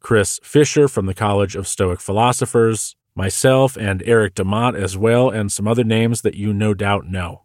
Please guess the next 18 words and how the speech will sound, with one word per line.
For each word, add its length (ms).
The 160
purpose 480
of 100
this 220
event 400
is 160
to 80
help 400
Wisdom 460
Unlocked 580
bring 260
their 180
Stoic 640
training 420
program 680
into 800
the 240
largest 960